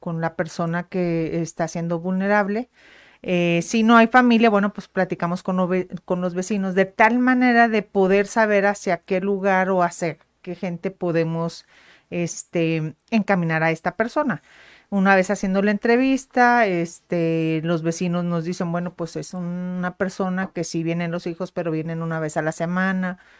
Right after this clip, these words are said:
o, este, una vez al mes vienen, o mandan a alguien que le venga, le limpie y le dé comer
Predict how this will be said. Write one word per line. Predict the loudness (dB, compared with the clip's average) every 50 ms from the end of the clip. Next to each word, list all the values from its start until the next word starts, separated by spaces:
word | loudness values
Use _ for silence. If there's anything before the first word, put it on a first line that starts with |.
| _ -20 -20 -20 _ _ _
o, | 0 2 4 4 4 4 4 4 4 2 2 2 2
este, | 0 0 0 -2 -4 -6 -12 -16 -10 -6 -4 -2 -2 -2
una | 0 0 0 2 0
vez | 0 0 -2
al | -2
mes | -2 -2 -2 0
vienen, | 2 4 4 6 4 4 2 0 0 -2 -2 -4 -4 -6 -8 -8
o | -4 -2 -2 0 0 -2 -2 -4 -6 -8 -10 -14 -18 _ _ _
mandan | -4 -2 0 0 2 0 0 0
a | 0 0
alguien | 0 -2 -2 -4 -4 -2
que | 0 0 2
le | 2 2
venga, | 2 2 0 0 0 0 0
le | 0 0
limpie | 0 -2 -4 -4 -4 -4
y | -2
le | 0 0 2
dé | 0 0 -2
comer | -2 -4 -4 -2 -2 -2 -4 -4 -6 -10 -14